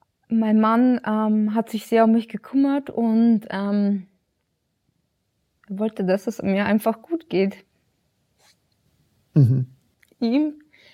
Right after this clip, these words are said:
Speaker 1: ihm ging's selber nicht gut, weil an dem Tag war er nicht da. Mir ging's auch nicht gut und er hat, er hat alles für mich gemacht.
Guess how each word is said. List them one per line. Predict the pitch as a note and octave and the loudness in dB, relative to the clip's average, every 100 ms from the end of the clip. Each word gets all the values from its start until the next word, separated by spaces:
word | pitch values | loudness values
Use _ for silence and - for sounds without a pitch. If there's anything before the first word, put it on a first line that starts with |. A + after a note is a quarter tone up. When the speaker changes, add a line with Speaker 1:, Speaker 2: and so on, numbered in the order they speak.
| _ _ _ | _ _ _
Speaker 1:
ihm | B3+ C#4+ C#4+ | 0 2 2
ging's | C#4+ C#4 | 0 0
selber | B3 C4+ D#4 | 0 0 0
nicht | D#4+ - | -2 -6
gut, | - B3+ D4 | -6 -4 -4
weil | F3 G3 F#3+ G3+ A3+ | -4 -2 0 0 -2
an | B3+ A3 | 0 2
dem | A#3+ | 0
Tag | B3+ D#4+ D#4 | -2 -4 -2
war | G3 | 0
er | A#3+ | 0
nicht | A#3 - | -2 -2
da. | C#4 E4 F4 _ _ _ _ _ _ _ _ _ - _ _ _ _ _ _ _ _ _ _ _ | -4 -4 -12 _ _ _ _ _ _ _ _ _ -20 _ _ _ _ _ _ _ _ _ _ _
Mir | C4 C4+ | -2 0
ging's | A#3+ B3 A3+ | 2 0 0
auch | A#3 D4 | -2 -2
nicht | F4 D#4+ - | -4 -8 -6
gut | B3+ C#4 A#3+ | -2 -2 -4
und | A3+ G#3 G#3+ - | -6 -4 -6 -6
er | - B3+ | -6 -6
hat, | A3+ - - F#4 _ _ _ - - _ _ _ _ _ | -6 -12 -20 _ _ _ _ -20 -20 _ _ _ _ _
er | A#3+ | -2
hat | A3+ - | -2 2
alles | A3 A#3 A#3 | 2 2 0
für | G3 | 0
mich | G#3 E3 | -2 -2
gemacht. | - E3 F3+ - - | -8 -8 -10 -14 -20